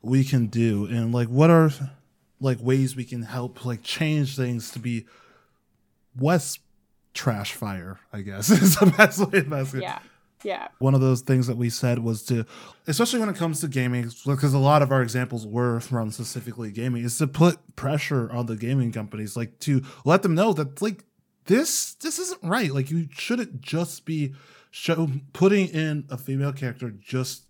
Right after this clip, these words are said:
Speaker 1: as a sex object. Like, know that games aren't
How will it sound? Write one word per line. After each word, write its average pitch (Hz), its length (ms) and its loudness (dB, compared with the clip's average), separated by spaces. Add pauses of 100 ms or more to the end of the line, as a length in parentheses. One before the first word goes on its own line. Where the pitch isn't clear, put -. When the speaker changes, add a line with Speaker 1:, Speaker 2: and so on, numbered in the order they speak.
Speaker 1:
as 120 220 -10
a 113 80 -10
sex - 340 -12
object. - 540 -20 (640)
Like, 131 160 -4 (300)
know 160 240 4
that 160 280 2 (220)
games 170 500 -2
aren't 156 280 0